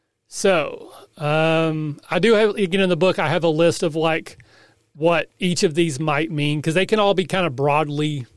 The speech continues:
interpreted. So I have examples of, uh, all the different things that you might use to help make it easy. So the next thing we wanna do is create a couple locations.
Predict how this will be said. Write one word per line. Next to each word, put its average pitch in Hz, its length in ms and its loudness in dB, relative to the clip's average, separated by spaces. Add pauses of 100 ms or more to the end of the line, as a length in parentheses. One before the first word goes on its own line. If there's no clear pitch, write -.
interpreted. 151 640 -4
So 160 120 -2
I 143 80 0
have 156 200 0
examples 143 600 -2
of, 131 320 -4
uh, 127 300 -6
all 147 180 0
the 147 80 2
different 147 360 -4
things 143 340 -4
that 143 120 -6
you 147 140 -6
might 139 360 -6 (440)
use 147 380 -4
to 175 80 0
help 143 200 -2
make 143 220 -6
it 131 80 -10
easy. 131 280 -12 (580)
So - 160 0
the 196 80 4
next 269 200 2
thing 277 120 4
we 262 80 2
wanna 220 240 2
do 185 420 4 (100)
is 165 600 0
create 190 320 2
a 160 40 0
couple 214 420 0
locations. 160 840 -4